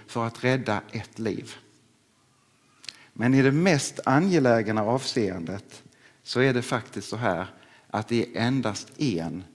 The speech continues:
som ger sitt blod. Inte för att rädda många, utan faktiskt för att rädda alla. Och jag tror att ni anar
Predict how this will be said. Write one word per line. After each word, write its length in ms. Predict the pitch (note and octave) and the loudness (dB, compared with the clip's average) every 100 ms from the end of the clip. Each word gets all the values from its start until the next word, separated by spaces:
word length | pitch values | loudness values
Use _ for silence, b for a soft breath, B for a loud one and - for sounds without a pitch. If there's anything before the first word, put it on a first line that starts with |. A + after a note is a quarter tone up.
| - | -14
som 240 | - A2+ | -8 -2
ger 180 | A#2+ A2 | 0 0
sitt 320 | - A2 - | -4 -10 -6
blod. 420 | C#3 A2 D#2+ - - _ b b b b b - | -4 -2 -4 -10 -16 _ b b b b b -2
Inte 200 | C3 C#3 | -2 0
för 200 | C3 A2 | 0 0
att 200 | A2+ - | 0 0
rädda 380 | B2+ C#3+ B2 G#2 | 0 2 0 0
många, 640 | G#2 A#2 B2 D3 F#2 G2 - B B B B - | -2 -2 -2 -2 -2 -4 -8 B B B B -10
utan 300 | A#2 - G#2+ | -8 -6 -2
faktiskt 340 | A#2+ - G2+ | -4 -4 -10
för 160 | - G2 | -8 -6
att 80 | |
rädda 320 | G2+ G#2 F2 E2+ | -4 -4 -4 -6
alla. 220 | F#2 - - _ _ _ _ _ _ _ _ _ _ _ _ _ - _ | -6 -12 -16 _ _ _ _ _ _ _ _ _ _ _ _ _ -20 _
Och 120 | - | -10
jag 140 | G#2 - | -10 -6
tror 420 | - C3+ F#2+ G#2 - | 0 2 0 -4 -10
att 200 | - G2+ | -10 -8
ni 120 | G#2+ - | -6 -6
anar 520 | E2+ A2 B2 F2 D#2 | -2 -2 -2 -4 -8